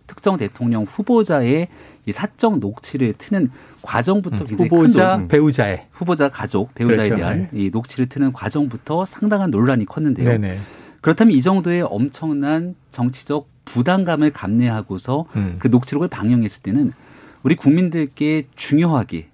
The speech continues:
Speaker 1: 어, 뭔가 알려야 될 이 공적인 내용들이 담보가 돼야 될 거라고
Speaker 2: 아.
Speaker 1: 생각을 했었을 겁니다.
Speaker 2: 네, 네.
Speaker 1: 근데 그 내용을 다 지켜보고 난 다음 오늘
Speaker 2: 음.
Speaker 1: 아침부터 있었던 많은 언론인들 그리고 전문가들의 평가들을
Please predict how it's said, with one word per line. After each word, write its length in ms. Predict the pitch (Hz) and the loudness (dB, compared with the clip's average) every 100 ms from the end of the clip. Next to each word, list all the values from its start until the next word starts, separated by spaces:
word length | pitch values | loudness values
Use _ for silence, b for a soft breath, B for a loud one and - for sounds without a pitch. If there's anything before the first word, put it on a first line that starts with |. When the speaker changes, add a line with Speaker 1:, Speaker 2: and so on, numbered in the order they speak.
| _ | _
Speaker 1:
어, 140 | 95 87 | -12 -6
뭔가 220 | 95 107 | -4 -2
알려야 340 | 117 107 120 107 | 0 2 2 2
될 280 | 127 156 175 B B B | 2 0 -2 B B B
이 60 | 113 | -8
공적인 560 | - 165 180 214 233 | 0 0 2 2 2
내용들이 400 | 175 120 120 113 | 2 2 0 -4
담보가 420 | 117 98 101 120 120 | -8 -8 -6 -4 -4
돼야 180 | 107 | -4
될 100 | 101 | -6
거라고 240 | 95 101 104 | -6 -6 0
Speaker 2:
아. 60 | |
Speaker 1:
생각을 260 | 117 107 156 | 0 0 -2
했었을 320 | 143 135 127 | -4 -6 -6
겁니다. 380 | 131 110 101 98 | -2 -2 -2 -4
Speaker 2:
네, 120 | 101 | -6
네. 80 | 95 - b b | -8 -12 b b
Speaker 1:
근데 100 | 156 | -2
그 100 | 147 | 2
내용을 240 | 160 196 214 | 2 4 2
다 100 | 202 | 0
지켜보고 560 | - 131 214 208 190 | -4 -2 -2 -2 -2
난 220 | 175 101 127 | -2 0 0
다음 260 | 135 139 127 | 0 0 -2
오늘 220 | 117 120 107 165 | 0 2 2 -2
Speaker 2:
음. 60 | 202 | -2
Speaker 1:
아침부터 500 | 127 101 143 131 127 | -4 -2 -4 -6 -6
있었던 400 | 107 113 120 123 127 B B | -6 -6 -2 -2 -4 B B
많은 320 | - 101 120 131 | -4 0 2 2
언론인들 800 | 107 117 127 98 85 95 170 196 | 2 4 4 2 -2 -4 -4 -8
그리고 240 | - 110 | -6 -6
전문가들의 520 | 101 104 123 113 101 | 0 0 2 0 -4
평가들을 420 | - 156 139 120 | -4 -6 -6 -6